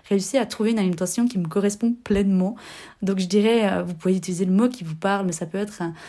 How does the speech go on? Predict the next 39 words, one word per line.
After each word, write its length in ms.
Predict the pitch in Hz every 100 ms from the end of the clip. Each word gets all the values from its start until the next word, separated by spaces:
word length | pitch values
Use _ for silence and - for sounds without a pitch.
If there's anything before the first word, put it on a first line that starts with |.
| - -
un, 240 | 170 170 -
un 120 | 185
mangeur 540 | 175 185 196 190 208 196
ou 40 |
une 80 | 170
mangeuse, 560 | 175 185 180 196 196
euh, 600 | 175 165 165 165 - - - -
intuitive, 680 | - 190 196 - 240 240 233
libérée. 640 | 196 185 202 202 226 226 233 - - -
Euh, 120 | 175
chez 160 | 165 202
Happy 200 | 190 196
and 80 | 190
Tasty, 320 | 196 - 226
on 80 | 196
parle 180 | 202
des 140 | 202 170
happy 260 | 185 180
women, 480 | 202 220 240 247 240
donc, 220 | 202 185
euh, 240 | 180 175 175 - - -
les 60 |
femmes 280 | 180 196 190 -
heureuses, 460 | 214 226 247 240 196
donc, 220 | 190 185
euh, 120 | 180 190
être, 260 | 190 -
euh, 160 | 185 175 180
un 120 | 185
mangeur 440 | 185 196 196 214
joyeux, 640 | 208 180 202 202 196 220 220 190
un 60 |
mangeur 440 | 180 180 180 196 - -
heureux. 400 | 233 202 208 226 - -
Bref, 300 | 175 175 185
vraiment, 360 | 180 180 185 220 190
prenez 540 | 185 - 196 190 220 240
le 180 | 180 180
mot 280 | 180 185